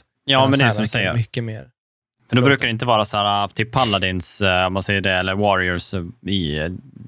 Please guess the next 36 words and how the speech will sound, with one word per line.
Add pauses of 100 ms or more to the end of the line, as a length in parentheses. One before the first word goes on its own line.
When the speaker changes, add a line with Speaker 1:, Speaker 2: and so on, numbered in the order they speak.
(120)
Speaker 1:
vad
heter
det, (500)
eller,
eh,
är
det
bar-,
barbar (260)
i,
eh,
Dest-,
Speaker 2:
Mm.
Speaker 1:
nej, (400)
eh,
Diablo. (680)
De
har
ju
liksom
där
att
de
kan
vara
två
builds,
men
då
är
ena
damage
och
den
andra
typ